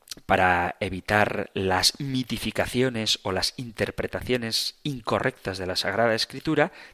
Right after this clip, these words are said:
tengamos una adecuada formación. Y efectivamente, el catecismo no es de este tiempo. El credo no es de este tiempo. El credo es de todos los tiempos porque es siempre actual, porque el Dios de la historia, el eterno,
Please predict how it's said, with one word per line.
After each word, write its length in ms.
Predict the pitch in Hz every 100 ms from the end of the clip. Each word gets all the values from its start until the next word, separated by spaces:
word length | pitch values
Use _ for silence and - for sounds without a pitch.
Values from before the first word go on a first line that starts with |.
| -
tengamos 460 | 98 92 98 120 -
una 280 | 101 107 -
adecuada 500 | 90 90 - 95 113 -
formación. 600 | - - 92 - 90 - -
Y 80 | 98
efectivamente, 840 | - - 160 160 156 - 147 - -
el 160 | - 92
catecismo 800 | - 92 95 156 165 143 139 180 - - - - _ _ _
no 380 | - 113 120 135
es 160 | 131 120
de 80 | 110
este 180 | -
tiempo. 420 | 101 170 143 - - _ - - -
El 300 | - 90 -
credo 480 | 131 139 139 139 -
no 200 | 107 117
es 80 | 117
de 100 | 98
este 180 | - 98
tiempo. 420 | 175 165 - - 92
El 160 | 87
credo 380 | - 110 127 - -
es 340 | 120 - - _
de 140 | - 92
todos 400 | - 185 127 95
los 160 | 95
tiempos 420 | - 110 - 135 - - -
porque 280 | 98 - 110
es 140 | - -
siempre 460 | - 113 - 98 -
actual, 500 | - - - 104 110 - -
porque 280 | - 107 -
el 120 | 95
Dios 300 | 90 123 131
de 80 | 120
la 100 | 117
historia, 540 | 107 - 120 107 110 -
el 160 | 95
eterno, 500 | 92 - 131 113 120